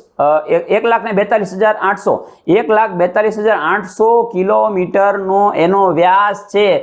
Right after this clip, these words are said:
અને જે શું કહેવાય? સૌથી મોટો ગ્રહ કહેવામાં આવે છે. સૌથી મોટો ગ્રહ એટલે ગુરુ માનવામાં આવે છે. હા, એના પછી જોવા જઈએ ગુરુને, આ ગુરુ છે એને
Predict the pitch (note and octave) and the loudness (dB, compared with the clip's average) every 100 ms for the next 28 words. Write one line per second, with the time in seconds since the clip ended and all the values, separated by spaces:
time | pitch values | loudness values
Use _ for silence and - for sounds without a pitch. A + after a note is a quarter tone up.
0 | - - E3+ F3+ E3 F#3 G3+ G#3+ G#3 G#3+ | -6 -4 0 0 2 2 2 2 0 -4
1 | G#3+ G#3+ G#3+ G#3+ - G3+ G3 G3+ G#3 G3 | -2 2 2 0 0 -2 0 -2 0 2
2 | E3+ F3+ F3+ G#3 G#3 E3+ F3 F#3+ G#3 G#3 | 2 2 2 2 2 4 4 4 2 0
3 | G3 F#3 F#3+ F#3+ G3 G3 F3 F3 F#3+ - | 0 0 2 2 2 2 2 0 -2 0
4 | F#3 E3+ - - _ - F3+ G3+ G#3 G3 | 0 0 -2 -14 _ -4 -2 0 0 0
5 | G3 G#3 G#3 G3+ G3 G#3 E3+ D#3 F#3 G3+ | 2 0 2 2 2 -2 0 2 2 2
6 | F#3+ F#3+ F#3 F3+ F3 C#3+ A#2 - - - | 0 2 2 2 0 -2 -6 -10 -16 -20
7 | _ D3+ E3+ E3 - F3+ A3+ A3 A3+ G#3 | _ 0 0 -2 -6 -2 0 -2 -2 0
8 | G#3+ G#3+ A3+ F#3+ D#3+ - - D3 E3 A#3 | 2 2 2 0 -2 -10 -6 0 2 2
9 | C4+ F3+ - - D3+ D3+ G3+ A#3+ A3+ A3+ | 2 0 -4 -4 -2 2 2 0 0 0